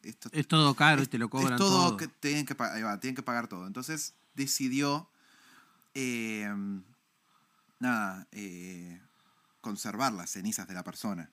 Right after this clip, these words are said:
Speaker 2: Claro.
Speaker 1: Las tiene en un, en un jarrón todo, porque además su casa es re kitsch. Entonces es tipo,
Speaker 2: <laughs>
Speaker 1: es todo un jarrón tipo de porcelana blanca con dorado.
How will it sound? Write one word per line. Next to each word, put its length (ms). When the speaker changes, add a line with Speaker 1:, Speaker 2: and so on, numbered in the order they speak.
Speaker 2:
Claro. 180
Speaker 1:
Las 140
tiene 560
en 160
un, 460
en 220
un 560
jarrón 680
todo, 240
porque 160
además 340
su 260
casa 260
es 100
re 160
kitsch. 440
Entonces 280
es 60
tipo, 180
Speaker 2:
<laughs> 80
Speaker 1:
es 100
todo 140
un 120
jarrón 480
tipo 200
de 100
porcelana 580
blanca 380
con 140
dorado. 640